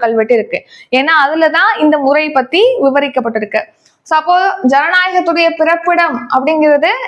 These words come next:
இந்தியா தான் அப்படிங்கிறதுக்கான ஒரு சான்றாக எந்த கல்வெட்டு இருக்கு? உத்திரமேரூர் கல்வெட்டு அப்படிங்கிறது இருக்கு. இப்ப எதுக்காக அதை பத்தி பாக்குறோம்னா, இப்போ ராமர் கோவில், ஸ்ரீராமர் கோவில் இருக்கு இல்லையா, அந்த கோவில இப்போ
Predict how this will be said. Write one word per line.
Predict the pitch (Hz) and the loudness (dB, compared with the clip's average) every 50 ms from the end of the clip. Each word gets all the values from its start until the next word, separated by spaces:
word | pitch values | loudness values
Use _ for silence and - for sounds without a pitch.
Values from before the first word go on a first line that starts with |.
| - | -2
இந்தியா | 277 285 285 302 302 339 339 320 311 | 2 2 4 4 4 2 2 2 2
தான் | 277 285 294 285 262 | 2 2 2 2 0
அப்படிங்கிறதுக்கான | 240 262 285 302 302 302 285 285 277 277 262 254 262 277 | 0 0 0 0 2 2 2 2 0 0 0 0 0 0
ஒரு | 277 262 269 | 0 0 0
சான்றாக | 269 269 262 269 285 302 294 302 277 262 247 262 294 392 440 - - _ _ _ _ _ - | 0 0 0 0 0 0 0 -2 -2 0 0 -2 -2 -2 -4 -6 -12 _ _ _ _ _ -4
எந்த | 262 277 311 339 370 | -4 -2 -2 -2 -2
கல்வெட்டு | 359 339 320 330 330 330 311 320 | 0 -2 -2 -2 -2 -2 0 0
இருக்கு? | 302 269 262 - 247 214 | 0 0 0 0 -2 0
உத்திரமேரூர் | - 254 - - 320 330 320 320 294 277 277 294 311 302 | -2 -4 -4 -2 -2 -2 0 0 0 2 2 2 0 0
கல்வெட்டு | 302 269 247 240 240 226 233 254 254 | -2 -2 0 0 -2 -2 0 -2 -2
அப்படிங்கிறது | 226 220 233 233 233 226 214 214 269 339 | -2 -2 0 0 0 0 0 0 0 0
இருக்கு. | 320 220 214 208 180 - - _ _ _ _ _ _ _ _ _ - | 0 0 0 -2 -6 -8 -8 _ _ _ _ _ _ _ _ _ -4
இப்ப | 311 277 311 | -2 0 0
எதுக்காக | 320 330 370 370 370 381 370 | 0 0 0 0 0 0 0
அதை | 339 311 | 0 0
பத்தி | 320 302 349 320 | 0 -2 -2 -2
பாக்குறோம்னா, | 320 302 294 - 277 277 269 294 349 440 480 415 | -2 -2 -2 -2 -2 -2 0 0 0 0 0 -2
இப்போ | 320 - 277 277 262 262 254 247 | -2 0 2 2 4 4 4 2
ராமர் | 254 262 285 311 320 320 320 - | 2 2 0 0 0 -2 -2 0
கோவில், | 302 262 254 254 254 254 | 0 0 0 -2 -4 -4
ஸ்ரீராமர் | - 320 320 320 311 294 277 277 269 254 254 269 | -2 -2 0 2 2 2 0 0 -2 -2 -2 -2
கோவில் | 254 240 247 240 | -2 0 0 0
இருக்கு | 226 233 - 220 | 0 0 0 0
இல்லையா, | 220 220 214 202 214 233 226 - - _ _ _ _ _ _ _ _ _ _ - | 2 2 0 -2 -2 -4 -6 -8 -12 _ _ _ _ _ _ _ _ _ _ 0
அந்த | 254 247 247 247 | 0 2 2 0
கோவில | 247 262 262 262 262 285 294 294 | 0 0 0 0 0 0 0 0
இப்போ | 277 277 254 | 0 0 2